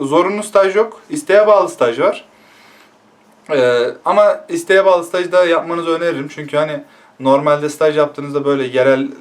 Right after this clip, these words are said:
gazetelerde, televizyonlarda yapabiliyorsunuz ama resmi stajlarda üniversite sigorta ödediği için daha böyle büyük, e, ulusal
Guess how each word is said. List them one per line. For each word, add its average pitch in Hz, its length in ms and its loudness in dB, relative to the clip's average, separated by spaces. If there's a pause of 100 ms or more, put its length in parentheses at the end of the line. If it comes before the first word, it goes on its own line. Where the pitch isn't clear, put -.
(140)
gazetelerde, 123 580 -2
televizyonlarda 131 600 -4
yapabiliyorsunuz 127 540 -8
ama 160 260 -6 (380)
resmi 135 360 -4
stajlarda 139 800 0 (300)
üniversite 135 760 -2 (280)
sigorta 135 540 -4
ödediği 135 340 -6
için 170 220 -12 (400)
daha 131 200 2
böyle 131 180 -4
büyük, 131 260 -6 (200)
e, 120 340 -4
ulusal 127 480 -4